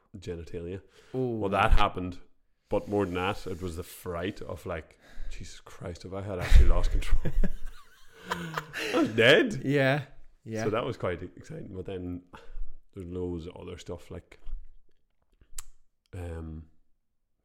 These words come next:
Speaker 1: I'm trying to think, just, like, loads of
Speaker 2: Well,
Speaker 1: different
Speaker 2: more
Speaker 1: hikes and
Speaker 2: probably
Speaker 1: mountains and
Speaker 2: pushing you
Speaker 1: stuff.
Speaker 2: for what adventure is, or, you know, not specific stories.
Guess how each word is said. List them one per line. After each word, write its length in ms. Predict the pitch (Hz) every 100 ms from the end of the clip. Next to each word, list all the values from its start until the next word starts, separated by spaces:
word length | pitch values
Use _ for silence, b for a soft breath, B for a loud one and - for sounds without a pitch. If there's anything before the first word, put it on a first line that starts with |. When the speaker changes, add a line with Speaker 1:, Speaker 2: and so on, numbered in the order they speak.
| _ _ -
Speaker 1:
I'm 100 | 87
trying 180 | - 90
to 40 |
think, 240 | - 92 -
just, 240 | - 90 -
like, 180 | 92 -
loads 240 | 90 90 98
of 40 |
Speaker 2:
Well, 120 | 127
Speaker 1:
different 40 | 131
Speaker 2:
more 180 | 131 139
Speaker 1:
hikes 80 | 85
and 80 | 85
Speaker 2:
probably 200 | 135 123 123
Speaker 1:
mountains 60 |
and 80 | 117
Speaker 2:
pushing 280 | 127 107 117
you 80 | 110
Speaker 1:
stuff. 120 | -
Speaker 2:
for 300 | 107 104 101
what 360 | 92 82 104 104
adventure 840 | 92 101 98 - 104 95 95 92 _ _ _ _ _ _ _ _ - _
is, 320 | 98 95 95
or, 220 | 98 90 - _ _ _ 110
you 80 |
know, 200 | 98 87 80 B B B
not 200 | 104 95
specific 500 | - 98 - 98 98
stories. 600 | - 104 95 101 - -